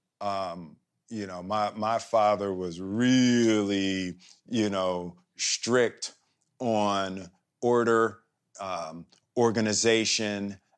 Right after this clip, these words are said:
and the, uh, incremental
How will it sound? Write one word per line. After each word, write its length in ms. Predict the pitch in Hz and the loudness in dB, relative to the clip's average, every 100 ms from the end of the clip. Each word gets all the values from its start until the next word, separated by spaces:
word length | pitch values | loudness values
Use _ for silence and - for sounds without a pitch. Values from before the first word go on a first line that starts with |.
| _ | _
and 540 | 117 110 104 98 98 - _ _ | -4 -2 -2 -4 -6 -10 _ _
the, 800 | 101 110 107 101 101 95 87 87 _ _ _ _ _ _ _ _ - - | -6 -2 0 0 -2 -4 -8 -12 _ _ _ _ _ _ _ _ -14 -8
uh, 220 | 101 98 - 160 | -6 -6 -6 -2
incremental 1080 | 151 131 - 120 113 123 117 117 98 98 | -2 -2 -2 0 0 -2 -2 -2 -2 -4